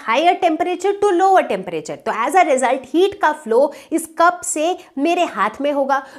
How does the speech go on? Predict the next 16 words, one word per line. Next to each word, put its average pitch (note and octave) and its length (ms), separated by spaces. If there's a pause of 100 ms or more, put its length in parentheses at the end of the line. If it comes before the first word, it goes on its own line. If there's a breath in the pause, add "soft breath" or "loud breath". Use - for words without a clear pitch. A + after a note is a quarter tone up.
(120)
तो F4 100
यानी C#4 360
कि G4 180
मेरे D4+ 360 (140)
हाथ A#3+ 360
में C4+ 140 (160)
हीट D4 280
का D#4+ 100
फ्लो D#4+ 340 (340)
हो C#4 140
रहा E4+ 260
होगा, F4 340 (180)
हीट F4 340
आ B3 140
रही F4 280
है, G#4+ 160